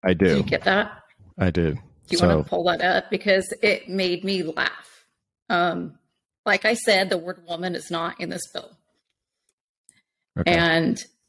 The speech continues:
Speaker 2: this was a TikTok that Gavin did a while back. They were very excited about this, so I took a screenshot of the TikTok, the intro. I don't see it
Speaker 1: Okay.
Speaker 2: yet. Or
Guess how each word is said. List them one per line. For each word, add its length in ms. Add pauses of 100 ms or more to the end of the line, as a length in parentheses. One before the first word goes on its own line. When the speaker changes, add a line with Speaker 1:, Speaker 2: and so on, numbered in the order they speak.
(560)
Speaker 2:
this 160
was 140
a 80
TikTok 500
that 180
Gavin 300
did 160
a 60
while 260
back. 540 (640)
They 80
were 100
very 180
excited 480
about 340
this, 300
so 120
I 60
took 180
a 20
screenshot 580
of 120
the 80
TikTok, 560 (180)
the 140
intro. 420 (1200)
I 80
don't 160
see 160
it 120
Speaker 1:
Okay. 100
Speaker 2:
yet. 200
Or 140